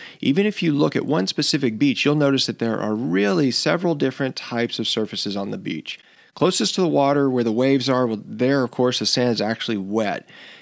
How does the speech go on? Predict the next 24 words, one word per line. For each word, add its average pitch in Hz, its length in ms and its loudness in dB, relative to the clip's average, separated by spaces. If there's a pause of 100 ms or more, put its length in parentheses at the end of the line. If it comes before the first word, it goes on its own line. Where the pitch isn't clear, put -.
If - 160 -4
you're 110 100 0
running 139 440 0
in 180 100 2
the 185 80 0
surf, 175 500 0
you 131 120 2
have 135 220 -4
to - 100 -4
drag 117 420 0
your 156 100 -2
feet 147 300 -2
through 131 160 2
the 175 100 0
water, 151 480 0 (120)
and 127 100 2
the 127 80 2
sand 156 340 2
is 120 280 0
extremely 156 880 0
soft 147 420 0
because 127 220 0
it's 120 100 0
completely 147 720 -2